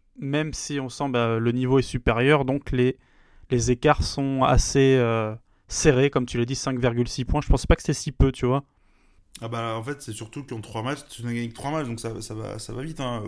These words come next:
Speaker 2: Contre Cholet,
Speaker 1: Oui,
Speaker 2: t'as
Speaker 1: dont
Speaker 2: gagné
Speaker 1: un
Speaker 2: deux
Speaker 1: buzzer en
Speaker 2: points.
Speaker 1: plus.
Speaker 2: Voilà, t'as gagné deux points contre Cholet, euh, encore une fois, sur un peu un, un shoot miracle. Euh, t'as gagné trois points contre l'Asvel, euh, dans un match ultra, ultra serré. Euh, y a que donc Pau que tu as maîtrisé de A à Z, euh, quasiment, euh, sur toute la rencontre.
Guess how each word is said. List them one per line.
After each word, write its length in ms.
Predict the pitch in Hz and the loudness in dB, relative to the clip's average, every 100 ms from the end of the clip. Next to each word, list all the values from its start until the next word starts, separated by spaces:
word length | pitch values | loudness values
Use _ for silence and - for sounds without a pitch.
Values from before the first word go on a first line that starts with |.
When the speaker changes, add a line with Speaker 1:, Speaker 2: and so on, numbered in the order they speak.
| - | -10
Speaker 2:
Contre 160 | 113 - | -10 6
Cholet, 120 | 151 | 10
Speaker 1:
Oui, 100 | 165 | 10
Speaker 2:
t'as 60 | |
Speaker 1:
dont 60 | 135 | 12
Speaker 2:
gagné 100 | 147 | 12
Speaker 1:
un 40 | |
Speaker 2:
deux 80 | 135 | 12
Speaker 1:
buzzer 160 | 139 151 | 12 12
en 120 | 127 | 10
Speaker 2:
points. 80 | 147 | 8
Speaker 1:
plus. 200 | - - - - _ _ _ _ _ _ _ | 6 4 -10 -14 _ _ _ _ _ _ _
Speaker 2:
Voilà, 240 | 127 147 131 | -2 0 0
t'as 100 | 117 | -2
gagné 160 | 117 | -4
deux 180 | 117 131 | -4 -6
points 180 | 131 139 | -6 -8
contre 220 | 131 120 | -6 -6
Cholet, 180 | - 123 | -4 -2
euh, 420 | 135 131 110 101 - - - | -2 -2 -4 -6 -10 -16 -18
encore 240 | - 117 | -10 -6
une 80 | 117 | -6
fois, 160 | 156 | -6
sur 260 | 143 - 107 | -6 -6 -6
un 120 | 107 | -6
peu 180 | 107 113 | -8 -8
un, 260 | 107 101 95 | -8 -10 -12
un 40 | 98 | -10
shoot 200 | 135 120 | -10 -4
miracle. 380 | 123 143 160 - - - - - - - | -2 -2 -4 -16 -20 -18 -16 -16 -16 -14
Euh, 60 | |
t'as 140 | - 117 | -6 -4
gagné 220 | 123 120 | -2 -4
trois 220 | 131 135 | -4 -4
points 140 | 151 147 | -4 -8
contre 220 | 120 127 | -8 -4
l'Asvel, 400 | 117 117 139 123 | -4 -2 -2 -2
euh, 280 | 104 101 98 | -4 -4 -6
dans 240 | 104 104 | -8 -6
un 40 | |
match 220 | 107 104 - | -8 -8 -12
ultra, 260 | - 110 | -10 -8
ultra 220 | 107 - | -8 -8
serré. 380 | 110 113 120 160 - - _ _ - | -8 -4 -4 -6 -12 -20 _ _ -14
Euh, 40 | - | -12
y 40 | 98 | -12
a 60 | |
que 140 | 104 151 | -6 -4
donc 280 | 127 120 - | -4 -8 -6
Pau 160 | 139 | -8
que 100 | 135 | -8
tu 180 | - 117 | -10 -8
as 60 | 107 | -6
maîtrisé 420 | 107 - 113 120 | -8 -8 -6 -6
de 120 | 113 | -6
A 120 | - 107 | -4 -4
à 100 | 104 | -4
Z, 100 | 117 | -6
euh, 260 | 120 107 | -6 -8
quasiment, 560 | 107 110 113 120 120 107 | -10 -12 -10 -10 -8 -10
euh, 100 | 107 | -12
sur 180 | - - | -14 -16
toute 160 | - | -10
la 80 | 117 | -8
rencontre. 360 | 113 110 180 | -8 -8 -12